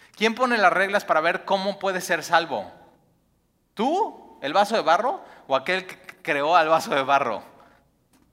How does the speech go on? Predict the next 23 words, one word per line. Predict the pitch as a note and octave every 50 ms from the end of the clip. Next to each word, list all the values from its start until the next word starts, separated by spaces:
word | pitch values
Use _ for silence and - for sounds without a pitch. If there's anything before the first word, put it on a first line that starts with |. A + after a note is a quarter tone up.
| _ _ _ _ _ _ _ _ -
¿Quién | A3 B3 C4+
pone | C4+ C#4 C4+ B3+
las | A#3 A3+ G3+
reglas | G#3 A3+ A#3+ A#3+ A3+ A3+
en | G#3+
una | G#3+ A3 F#3
fábrica? | - - A3 A3+ A3 G#3+ G#3 - E3 C3+ B2+ -
¿Quién | F3 F#3 G3
pone | G#3+ G#3+ F#3+ F3+
las | E3 D3
reglas | C#3 D#3+ E3+ E3+ C#3 D3
en | D3 D3
un | D#3 D3+
taller? | D#3 C#3 B2+ B2+ C3 D3 D3+ D#3+ C#3 -
¿Quién | - F3+ G#3 G3
pone | A3+ A#3 A#3
las | A3 G3+ F#3 D#3+
reglas | F#3 G3 G3 -
en | F3+ F#3
una | F#3 F#3 F3 -
cafetería? | E3 B2+ C#3+ C#3 - D3 D3+ F3 F#3 E3+ C#3+ - - - - - - -
El | - G#3+ A#3+ A3
dueño. | C4 C4 C4+ C#4 C4+ C4 C4+ C4 B3+ A#3+ G#3+